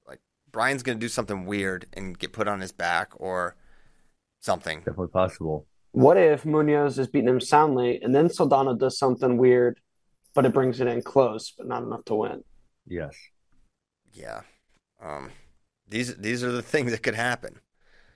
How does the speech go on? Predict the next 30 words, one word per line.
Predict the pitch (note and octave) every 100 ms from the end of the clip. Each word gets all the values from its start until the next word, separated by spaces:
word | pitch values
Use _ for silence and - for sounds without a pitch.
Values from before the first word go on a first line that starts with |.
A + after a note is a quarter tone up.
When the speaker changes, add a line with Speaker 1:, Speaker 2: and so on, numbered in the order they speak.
| _ _ _ _ _ _ _
Speaker 2:
I'll | C3 F3+
go | G3+
Speaker 1:
Uh, | - C#3
Speaker 2:
Munoz. | C#3+ C#3 C#3 C3+ B2+ -
Uh, | A2+ A#2+ A#2 A2+ -
I, | A2+ -
I | B2
think | A#2 C#3
he's | C#3 G#2+
Speaker 1:
me |
too. | F#2+
Speaker 2:
really, | A#2 A#2+ A2+
really | A2+ A2+
good. | G2+ G#2+ A2+ A2+ -
Um, | F#2+ G2+ G2 F#2 F2+ _ _ _ _
I, | G#2 A2 A2 A2
I'm | - G#2+ G2
very | A2+ A2+
curious | - A2+ A2
to | G#2+
see | A#2
how | G#2+ G2+ F#2
Sal-, | - G2 G2 G#2
uh, | F2+ - G2+ D2+ -
how | G#2
Saldano | - G#2+ G2 G#2 E2+
does. | G2+ G#2 A#2 -
I'm | E2+
definitely | G2+ G#2 G#2+
not | G2+ G2